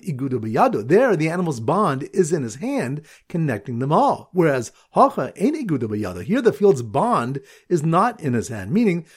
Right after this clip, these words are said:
the fields are not considered connected. In a second version, Rav Acha attempted to disprove Shmuel, arguing that if one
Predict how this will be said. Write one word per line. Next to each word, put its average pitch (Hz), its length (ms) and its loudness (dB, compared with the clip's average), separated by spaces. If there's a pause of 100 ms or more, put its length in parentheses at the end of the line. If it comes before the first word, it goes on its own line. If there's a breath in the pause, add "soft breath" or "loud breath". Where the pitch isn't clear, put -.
(120)
the 165 80 -2
fields 190 280 6
are 185 60 2
not 185 300 -2
considered 165 360 -4
connected. 202 520 -2 (300)
In 208 120 6
a 202 40 4
second 220 300 -2
version, 139 240 -2
Rav 151 280 2
Acha 156 80 -6
attempted 123 560 -6
to 143 120 -6
disprove 285 380 0
Shmuel, 117 220 -6
arguing 160 520 0 (280 loud breath)
that 143 100 -6
if 139 80 -2
one 226 320 0